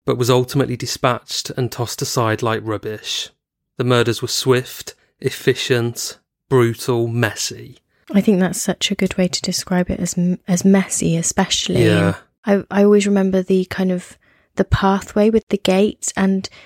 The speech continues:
Speaker 2: you can understand how, yeah, he'd have been cornered and just,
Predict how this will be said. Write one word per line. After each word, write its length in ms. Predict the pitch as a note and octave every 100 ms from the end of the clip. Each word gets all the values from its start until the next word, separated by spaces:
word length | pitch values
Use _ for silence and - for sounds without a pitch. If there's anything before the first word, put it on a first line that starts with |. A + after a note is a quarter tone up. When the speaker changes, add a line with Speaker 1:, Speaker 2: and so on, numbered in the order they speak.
| - _ _ -
Speaker 2:
you 120 | A#3+
can 180 | - C4+
understand 480 | C#4 D4 - C#4+ B3
how, 220 | A#3 G#3
yeah, 260 | G#3 A3
he'd 200 | A3 F#3+
have 80 | G#3
been 160 | A3 G#3+
cornered 640 | - G#3+ G#3 G3+ G3+ G3+
and 320 | - F#3 F#3
just, 460 | - G3 - - -